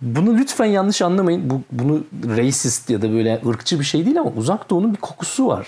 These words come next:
denirdi ve bana böyle "Saçma olmayın ya." falan derdim ama var hakikaten. Uzak Doğu'da havaalanında indiğim zaman böyle, "Ulan garip kokuyor lan burası." falan gibi.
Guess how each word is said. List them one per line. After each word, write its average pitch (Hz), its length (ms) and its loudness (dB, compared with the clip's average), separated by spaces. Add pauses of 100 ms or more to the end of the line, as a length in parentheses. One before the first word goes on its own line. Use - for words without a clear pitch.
(160)
denirdi 120 800 0
ve 151 140 2
bana 165 160 0
böyle 160 240 0
"Saçma - 360 -4
olmayın 92 200 -4
ya." 135 100 -4
falan 110 260 0
derdim 190 240 0
ama 349 180 2
var 370 140 0
hakikaten. - 380 -6 (220)
Uzak 143 300 -2
Doğu'da 123 220 0
havaalanında 123 600 0
indiğim 127 340 0
zaman 151 200 -2
böyle, - 140 -4 (420)
"Ulan 131 140 -2 (520)
garip 156 200 -2
kokuyor - 300 -6
lan 156 100 -4
burası." 98 240 -14
falan 98 280 -4
gibi. - 240 -8